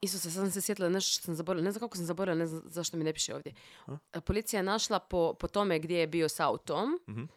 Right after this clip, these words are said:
Speaker 1: da je on sutradan ujutro
Speaker 2: Dobro.
Speaker 1: nakon ubojstava u devet i dvadeset šest bio tamo.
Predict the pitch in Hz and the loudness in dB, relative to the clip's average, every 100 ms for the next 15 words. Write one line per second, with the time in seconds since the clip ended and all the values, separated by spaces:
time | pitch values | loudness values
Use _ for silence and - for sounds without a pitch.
0 | - - _ - 160 180 185 - 196 226 | -20 -20 _ -10 -2 2 2 2 4 6
1 | 196 156 - - 175 180 185 190 - - | 6 4 0 -2 0 4 4 4 0 -2
2 | 92 156 156 - 190 196 165 - 98 95 | -4 -6 -10 -2 4 4 4 2 2 2
3 | 160 - _ - 208 98 139 175 170 - | 0 -8 _ -10 -4 2 4 6 6 4
4 | 190 170 185 185 175 165 175 165 190 190 | 2 4 2 0 0 0 0 4 4 4
5 | 160 180 185 165 - 185 165 - - _ | 2 2 2 0 2 2 2 -2 -6 _
6 | 156 170 156 - - - - - | -6 -2 -2 -2 -4 -4 -6 -6